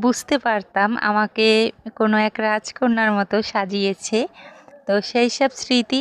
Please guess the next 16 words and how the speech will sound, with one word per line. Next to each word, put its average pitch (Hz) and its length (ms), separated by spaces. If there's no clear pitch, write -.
এখনও 262 460
আনন্দ 214 360
দেয়, 196 180
আর 208 160
সেই 233 260
সাথে 233 380
অনেক 214 340
বেশি 208 340
ইমোশনাল 214 600
করে 190 260
দেয়। 180 240
তো 208 100
সব 240 280
সময় 254 380
আমার 220 240
একটাই 214 320